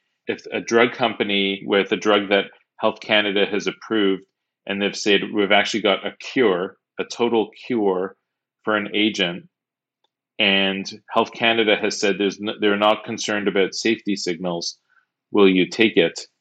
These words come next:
You know, I, th-, I think a lot of people would, some, some wouldn't, but a, certainly a lot of people would.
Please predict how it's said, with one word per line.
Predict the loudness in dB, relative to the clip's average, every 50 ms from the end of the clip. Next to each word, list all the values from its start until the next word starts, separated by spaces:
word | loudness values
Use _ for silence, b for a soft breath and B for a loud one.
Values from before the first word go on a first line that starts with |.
| _ _ -10
You | -6
know, | -2 0 0
I, | -2
th-, | -2 -4 -10
I | -8
think | -8 -4 -2 0
a |
lot | 2 4 4 4
of | 4 2
people | 0 0 2 2 2 4
would, | 4 2 2 0 -4
some, | -4 -2 -2 -2 -4 -6 -8 -6
some | -4 -2 -2 0 2
wouldn't, | 2 2 2 0 -4 -10 -14 -18 -20 _ _ _ -8
but | -4 -2
a, | -2 -2 -2 -4
certainly | -6 -6 -4 -4 -2 -2
a | 0
lot | 2 2 2 0
of | -2 -4
people | -6 -6 -6 -4 -4
would. | -2 -4 -4 -6